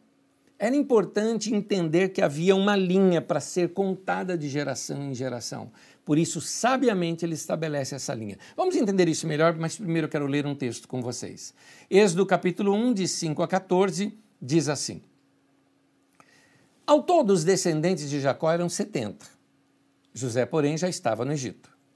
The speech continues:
Ora, morreram José e todos seus irmãos e toda aquela geração.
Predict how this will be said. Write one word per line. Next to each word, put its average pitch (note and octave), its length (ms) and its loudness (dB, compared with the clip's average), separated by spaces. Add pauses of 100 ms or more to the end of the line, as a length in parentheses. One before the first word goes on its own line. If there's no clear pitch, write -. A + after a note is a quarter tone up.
(520)
Ora, C#3 240 6
morreram D#3 380 2
José F3+ 300 0
e G3+ 60 -4
todos F3 220 -6
seus C#3+ 160 -4
irmãos D3+ 320 -4
e G3 60 -6
toda B2 200 -4
aquela G#2+ 240 -6
geração. A#2+ 480 -6